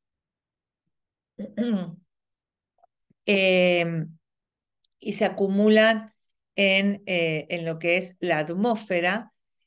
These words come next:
Eso ha, ha sucedido y se torna en algo gris azulado desde la visual de la Tierra.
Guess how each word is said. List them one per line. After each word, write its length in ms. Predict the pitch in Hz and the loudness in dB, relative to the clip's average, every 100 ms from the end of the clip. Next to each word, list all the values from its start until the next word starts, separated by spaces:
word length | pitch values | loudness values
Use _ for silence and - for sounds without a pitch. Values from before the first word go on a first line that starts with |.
| - | -6
Eso 520 | 208 208 226 - - - | -4 0 0 0 -4 -4
ha, 200 | 196 190 | 0 0
ha 220 | - 190 | -2 -6
sucedido 840 | 190 208 - 175 190 175 170 175 175 | -6 -10 -4 -2 0 0 0 0 -2
y 120 | 190 | -8
se 300 | 165 - 185 | -8 -2 0
torna 1120 | 185 - 233 247 214 196 185 185 190 226 240 _ _ _ - | -2 -2 0 0 -2 -6 -4 -2 0 -2 -6 _ _ _ -6
en 200 | 185 196 | -2 2
algo 440 | 208 208 202 180 | 4 4 4 0
gris 380 | 175 190 208 214 | -2 -4 -4 -2
azulado 1160 | 190 - 175 175 185 180 175 170 170 214 233 - | -4 -4 -4 0 2 2 2 0 0 0 -2 -8
desde 340 | 175 175 175 | -6 -4 -2
la 120 | 165 156 | -2 -2
visual 380 | 160 160 185 | -4 -6 -6
de 80 | 185 | -2
la 180 | 165 156 | -2 -4
Tierra. 420 | 160 139 139 120 | -6 -6 -6 -10